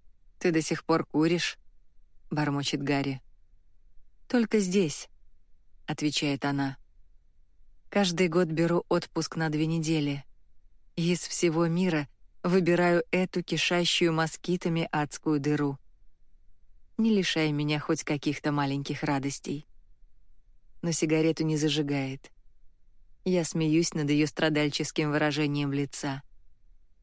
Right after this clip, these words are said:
Я знаю, что Сэмми шутит и одновременно говорит чистую правду. Работа у неё напряжённая. И всё же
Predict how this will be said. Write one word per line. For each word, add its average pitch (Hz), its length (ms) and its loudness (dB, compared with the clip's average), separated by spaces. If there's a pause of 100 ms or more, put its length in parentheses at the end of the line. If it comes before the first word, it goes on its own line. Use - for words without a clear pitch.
Я 170 220 2
знаю, 170 320 2
что 151 200 -4
Сэмми 156 300 0
шутит 156 600 -2 (420)
и 180 80 2
одновременно 156 720 2
говорит 151 580 0
чистую 156 460 0
правду. 139 540 -2 (1120)
Работа 196 440 2
у 185 60 4
неё 180 280 2
напряжённая. 151 960 0 (840)
И 170 100 2
всё 185 300 2
же 160 180 2